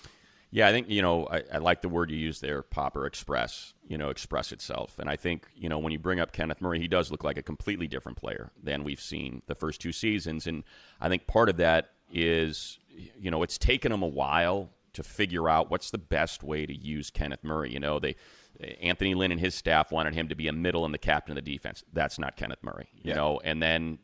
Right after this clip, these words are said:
Speaker 1: last year they're like, "Well, let's try him at edge." And again, that's not quite where he belong-, you know, Kenneth is see, go, you know,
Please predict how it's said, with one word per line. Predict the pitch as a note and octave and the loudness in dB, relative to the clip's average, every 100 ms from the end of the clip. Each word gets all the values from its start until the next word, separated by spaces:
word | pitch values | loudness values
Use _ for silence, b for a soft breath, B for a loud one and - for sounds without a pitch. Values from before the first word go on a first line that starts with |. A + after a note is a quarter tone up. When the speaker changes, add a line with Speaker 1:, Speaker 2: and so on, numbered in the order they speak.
| - | 0
Speaker 1:
last | D#2+ E2+ - | 4 4 4
year | F2 | -2
they're | D#2+ | 0
like, | C#2+ C2+ | 0 -2
"Well, | D#2+ F2 F#2 F2 E2 b b b _ | 0 4 6 4 0 b b b _
let's | - | -16
try | - G2 | 0 4
him | F#2+ | 6
at | E2+ | 6
edge." | F2 F2 E2 | 6 6 4
And | D#2+ D2+ | -2 -4
again, | E2 D#2+ | 0 0
that's | D#2 - | -2 -4
not | E2+ D#2 - | -2 -2 -2
quite | G#2 A2 F#2 F#2 - _ | -14 0 2 2 0 _
where | F#2 F2+ | 0 2
he | F2 | 2
belong-, | E2 F2 F2 D#2 E2 - - | 2 4 4 2 -2 -6 -4
you | F2+ | -2
know, | E2 | -2
Kenneth | - B2+ C#3 G2 | 2 4 4 6
is | F#2 F2+ - b b b - | 6 6 2 b b b -10
see, | - A#2 A2+ A2+ A#2 - D#2+ | -4 0 0 0 -2 -8 -4
go, | F#2 F#2 F#2 F2+ F2 - - | 4 8 8 6 4 -4 -8
you | E2 | 0
know, | D#2+ D#2 D#2+ | 4 6 4